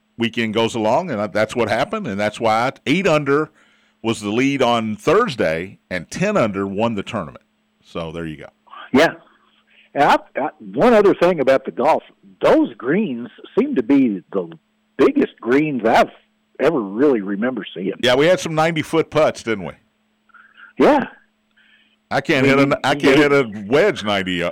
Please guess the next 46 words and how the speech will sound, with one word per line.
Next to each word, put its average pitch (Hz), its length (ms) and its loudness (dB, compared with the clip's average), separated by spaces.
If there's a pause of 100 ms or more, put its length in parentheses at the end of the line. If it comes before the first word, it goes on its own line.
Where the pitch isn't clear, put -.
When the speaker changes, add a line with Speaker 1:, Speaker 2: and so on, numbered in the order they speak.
Speaker 1:
ninety 90 280 -6
feet. 82 400 -10
Speaker 2:
No, 220 100 -2
Speaker 1:
Much - 140 -4
less. - 200 2
Speaker 2:
<laughs> - 20 4 (200)
I 233 40 -20 (160)
can't 226 200 0
either. 254 360 -8 (340)
Speaker 1:
I 87 80 -10
know 127 120 2
I 175 120 2
can't 131 240 -2
get 123 140 2
a 110 40 0
putter 139 380 2
there. 92 320 -4 (680)
Maybe 117 200 -2
I 127 100 4
pick 147 220 -2
it 139 80 2
up 135 140 2
and 101 120 -8
throw 139 400 2
it, 98 60 -2
it'll 90 180 -4
get 82 200 -8
there. 85 220 -8 (1400)
Uh, 107 240 2
but 113 140 0
yeah, 123 240 2 (100)
that 143 120 2
was, 160 140 -2
Speaker 2:
I 135 60 2
Speaker 1:
it 151 60 2 (100)
was 170 80 -4
a - 20 -12
fun 170 280 0
weekend 110 380 0
though. 85 100 0
I 120 140 2
watched 127 340 0
a 82 80 -6
lot 95 480 0
of 85 80 -8
golf. 60 240 -12